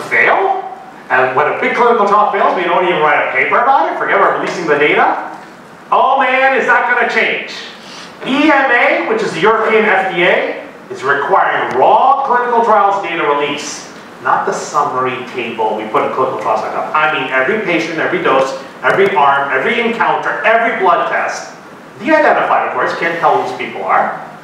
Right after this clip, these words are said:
F D A might get there, but imagine a world where all these clinical trials data are gonna be just released to the public. I'm imagining that world. I think we're gonna do patient subsetting, drug repositioning, digital comparative effectiveness, many other things with this data.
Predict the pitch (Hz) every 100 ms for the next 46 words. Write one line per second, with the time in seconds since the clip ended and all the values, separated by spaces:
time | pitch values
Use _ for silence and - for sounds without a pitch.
0 | - - - 160 170 147 175 208 208 220
1 | 220 175 - 156 151 151 143 - - -
2 | - 233 214 - - - - 175 208 226
3 | 226 233 208 208 202 370 370 - - -
4 | - - - - 135 120 113 131 - 143
5 | 135 131 127 113 - 110 110 107 - -
6 | - - - 190 185 185 180 156 151 131
7 | 127 127 - - - 175 165 160 160 151
8 | 139 - 147 143 127 - - 226 233 208
9 | 202 - 151 139 127 135 190 196 196 185
10 | 180 180 - - - - 156 156 160 -
11 | 151 143 - 185 185 175 - 139 175 180
12 | 156 147 135 147 - 117 120 110 127 110
13 | 104 104